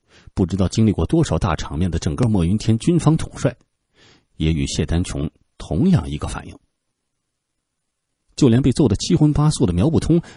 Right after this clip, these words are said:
这会儿也没有了咒骂的声音，整个人陷入了呆滞状态中。莫天基所带来的九个人，一个个脸色发青，一脸的余悸犹存，明显是惊吓过度的样子。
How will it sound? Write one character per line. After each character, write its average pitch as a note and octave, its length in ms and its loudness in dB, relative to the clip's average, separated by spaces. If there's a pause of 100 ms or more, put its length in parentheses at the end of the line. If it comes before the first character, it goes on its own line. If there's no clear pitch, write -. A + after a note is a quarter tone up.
这 A2 160 2
会 G2+ 140 0
儿 F#2 140 0
也 G2 140 -2
没 D#2+ 160 2
有 G2+ 100 2
了 D#2+ 120 0
咒 A2+ 140 2
骂 F2 200 0
的 C#2 80 -4
声 E2+ 180 -4
音， C#2 140 -6 (800)
整 D#2 200 -2
个 E2 140 0
人 D2+ 220 0
陷 D2 260 -2
入 D#2 160 -2
了 C2+ 100 -2
呆 F2+ 180 0
滞 E2 140 -2
状 D2 160 -2
态 - 140 -6
中。 - 160 -14 (1080)
莫 F#2+ 140 4
天 G2+ 220 0
基 G#2+ 180 2
所 D2+ 220 -2
带 F#2+ 140 -2
来 D#2 120 -2
的 - 20 0
九 - 200 -8
个 - 120 -8
人， D2 200 -6 (200)
一 F#2 140 0
个 F#2+ 140 0
个 F#2+ 100 0
脸 D2+ 220 -2
色 - 120 -2
发 G#2 200 -2
青， C3 200 0 (440)
一 B2 180 4
脸 D2+ 220 -2
的 F#2 100 -2
余 F#2+ 240 0
悸 F#2+ 160 -2
犹 C#2+ 180 0
存， - 260 -4 (580)
明 C#3+ 220 4
显 D2+ 160 0
是 A#2 120 0
惊 D#3+ 180 0
吓 - 140 -2
过 - 200 0
度 G#3+ 180 -2
的 C#2 80 -8
样 - 160 -12
子。 - 120 -18